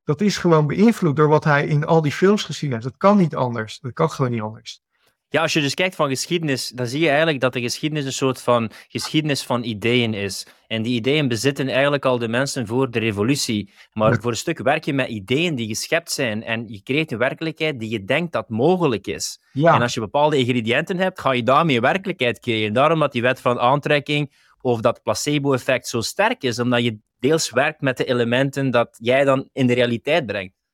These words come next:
Speaker 1: Ja, dus in zekere zin, laten we het een beetje kwantumtheoretisch achter,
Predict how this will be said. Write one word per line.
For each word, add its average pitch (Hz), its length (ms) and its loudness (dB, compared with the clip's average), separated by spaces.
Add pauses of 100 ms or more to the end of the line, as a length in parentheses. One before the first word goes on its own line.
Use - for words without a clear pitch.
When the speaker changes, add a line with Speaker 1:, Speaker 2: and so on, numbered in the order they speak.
(200)
Speaker 1:
Ja, 175 520 0 (480)
dus 147 160 -6
in 190 100 2
zekere 190 480 2
zin, 180 400 2 (1000)
laten 165 280 2
we 165 60 0
het 143 100 -2
een 151 80 2
beetje 143 220 2
kwantumtheoretisch 180 1120 2
achter, - 540 -2